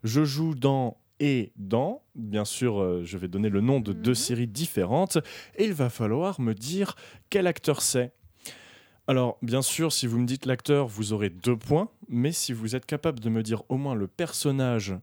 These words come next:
Speaker 1: qui est joué dans les différentes séries, d'une seule série ou des deux, si vous êtes vraiment très fort, je vous accorde un point. Parce que je reconnais que si vous ne passez pas votre temps à regarder des séries, c'est un jeu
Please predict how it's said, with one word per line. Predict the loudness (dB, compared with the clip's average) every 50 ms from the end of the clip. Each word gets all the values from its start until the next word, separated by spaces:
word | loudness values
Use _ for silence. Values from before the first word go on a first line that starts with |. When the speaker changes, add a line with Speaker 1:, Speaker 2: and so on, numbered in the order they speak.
| _ -14
Speaker 1:
qui | -6 -2 0 0
est |
joué | 0 0 -2 -2 -2
dans | 0 -2 -4
les | -4
différentes | -4 -6 -8 -6 -4 -2 -2 -2 -2
séries, | -4 -4 -4 -2 -2 -2 -6 -6 -10 _ _
d'une | -14 -4 -2 0 0 2
seule | 0 0 0
série | 0 -2 -2 -2 -2 -4 -2
ou | -4 -4
des | -2 -2 -2
deux, | 0 -2 -4
si | -4 -4
vous | -6 -6
êtes | -6 -8
vraiment | -8 -6 -2 -2 0 0 -2
très | -4 -6 -10
fort, | -4 2 2 4 4 2
je | 0 -4
vous | -6 -4 -4
accorde | -4 -2 0 -2 -2 -2
un | -4
point. | -4 -4 -4 -6 -6 -10 -20 -20 -20 -20 _ _
Parce | -8 -8 -4
que | -4 -4
je | 0 0
reconnais | 0 0 2 2 2 2 2 -2 -2
que | _ 0 2 2 2 0 0
si | -2 -2 -2 -4
vous | -2 -2 -2
ne | -2
passez | -2 -2 -2 -2 -2
pas | -2 0
votre | -2 -2 -2 -4 -6 -4
temps | -2 0 -2
à | 0
regarder | -2 -2 -2 -2 0
des | -2 -2
séries, | -2 -2 0 0 0 0 -2 -6 -16 -20 -20 -20 -14
c'est | -6 -4 -4 -2 0
un | -2
jeu | -2 0 -2 -2 -2 -4